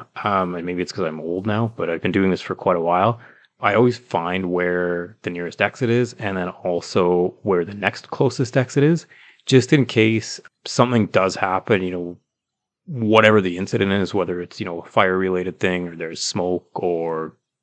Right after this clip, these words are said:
I mean, we're in Canada, so, you know, gun violence isn't really a thing, but if there's any reason that I need to leave a venue in a hurry, I wanna know where the exits are. I don't wanna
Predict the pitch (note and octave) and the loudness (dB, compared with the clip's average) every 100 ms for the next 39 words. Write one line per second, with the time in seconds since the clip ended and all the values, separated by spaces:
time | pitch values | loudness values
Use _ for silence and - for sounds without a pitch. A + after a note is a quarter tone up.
0 | _ _ _ B2 B2 G2+ F#2 F2 E2+ G2+ | _ _ _ -10 -6 -4 -6 -8 -6 -4
1 | F2+ F2 - G2+ E2 E2 F2 - E2+ - | -2 -4 -6 -6 -4 -6 -10 -12 -14 -14
2 | _ - G2 F#2+ F#2 F#2 F#2+ F#2+ F#2 F#2 | _ -2 0 4 2 2 -4 -6 -4 -4
3 | F2+ - F#2+ F#2 F2 F#2+ - - - - | -4 -6 -8 -6 -4 -4 -6 -20 -20 -12
4 | - A2+ C3+ A#2 C3 C#3 G2 G#2+ G#2+ G2+ | -2 4 6 8 10 8 6 4 4 4
5 | F#2 F#2 F2 F#2 F2 D#2+ D#2+ E2+ F#2+ G2 | 2 0 -2 -2 0 -2 -4 -6 -2 -2
6 | F#2 E2 G#2 A#2+ B2+ - - A2+ C#3 C3+ | -4 -2 2 4 2 0 0 2 4 2
7 | A#2 A2+ F2 F2 - B2 - D3 C#3+ - | 4 2 0 -6 -4 -4 -2 0 0 -2
8 | - - _ _ - A2+ A2+ A2+ G2+ | -20 -20 _ _ 0 2 4 2 2